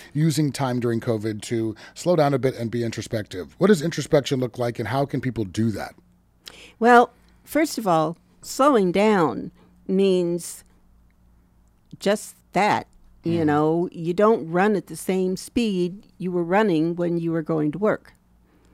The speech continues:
Speaker 2: It means sitting down.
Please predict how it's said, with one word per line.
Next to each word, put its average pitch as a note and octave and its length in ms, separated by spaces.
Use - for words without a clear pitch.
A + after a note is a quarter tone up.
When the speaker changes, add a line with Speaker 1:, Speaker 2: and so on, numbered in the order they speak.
Speaker 2:
It G3 160
means G#3 320
sitting C#4 440
down. D#3 480